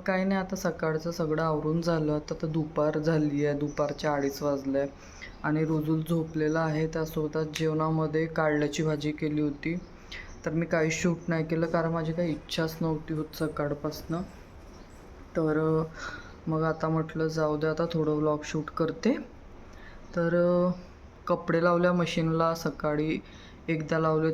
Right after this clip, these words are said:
ते वाळत घातले, कारण पावसाचं मौसम आहे इकडे आता सध्या. मी कालच्याच व्लॉगला तुम्हाला सांगितलं की छान ऊन पडत आहे, पण आता तर सगळं आणखी प्रॉब्लेमच झालं. अचानकमध्ये पाऊस येत आहे, गरमी होते का मौसमचं कळतच नाही आहे.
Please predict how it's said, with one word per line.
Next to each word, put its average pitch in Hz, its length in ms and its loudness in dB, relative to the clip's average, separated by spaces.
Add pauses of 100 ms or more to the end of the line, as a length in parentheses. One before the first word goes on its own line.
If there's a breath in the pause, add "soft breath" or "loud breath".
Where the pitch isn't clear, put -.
ते 170 60 2
वाळत 147 380 4
घातले, 156 420 0
कारण 170 260 0
पावसाचं 170 640 0
मौसम 160 460 2
आहे 156 200 2
इकडे 151 240 -2
आता 147 280 -2
सध्या. 151 480 -2 (580 loud breath)
मी 160 100 2
कालच्याच 160 560 2
व्लॉगला 156 340 2
तुम्हाला 151 300 0
सांगितलं 151 520 0
की 190 120 2
छान 156 300 2
ऊन 151 200 4
पडत 147 380 0
आहे, 151 80 2
पण 151 180 -2
आता 151 220 0 (100)
तर 156 60 -2
सगळं 147 360 -2
आणखी 147 340 0
प्रॉब्लेमच 147 760 0
झालं. 143 260 0 (500 loud breath)
अचानकमध्ये 160 640 2
पाऊस 151 420 0
येत 151 200 -2
आहे, 147 140 2
गरमी 151 340 4
होते 151 280 2
का 156 160 -6
मौसमचं 151 520 -2
कळतच 156 560 -4
नाही 160 220 0
आहे. 180 300 -4